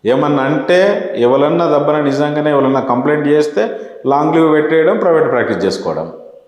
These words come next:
ప్రైవేట్ ప్రాక్టీస్ కట్టడి చేయండి, ప్రే-, పేద ప్రజల కొరకు కష్టపడండి, పేద ప్రజలకు హెల్ప్ చేయండి. తర్వాత ఇంకోటి చెప్తున్నా సార్, ఇప్పుడు సీజనల్ వ్యాధులు జరుగుతున్నాయి, తెలంగాణ మెడికల్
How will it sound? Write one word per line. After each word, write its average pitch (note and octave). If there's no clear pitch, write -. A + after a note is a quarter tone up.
ప్రైవేట్ D3
ప్రాక్టీస్ F#3+
కట్టడి F#3+
చేయండి, F#3+
ప్రే-, C#3+
పేద C#3+
ప్రజల F3+
కొరకు F3
కష్టపడండి, E3
పేద D#3+
ప్రజలకు D#3
హెల్ప్ D#3+
చేయండి. D3+
తర్వాత D3
ఇంకోటి D3+
చెప్తున్నా D#3
సార్, D3+
ఇప్పుడు C#3+
సీజనల్ C#3+
వ్యాధులు C3
జరుగుతున్నాయి, A#2+
తెలంగాణ C#3
మెడికల్ B2+